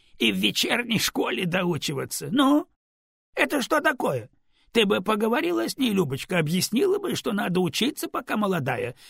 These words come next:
Наработаться-то успеет ещё. Да и какой из неё работник? Один ветер в голове.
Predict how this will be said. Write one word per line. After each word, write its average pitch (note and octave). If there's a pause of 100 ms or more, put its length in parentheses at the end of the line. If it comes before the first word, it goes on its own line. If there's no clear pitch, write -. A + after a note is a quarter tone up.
(320)
Наработаться-то G#3
успеет C#4+
ещё. F3 (300)
Да G#3+
и C#4
какой D#4+
из C#4
неё C#4+
работник? F3+ (160)
Один G3+ (200)
ветер G3
в D3
голове. D#3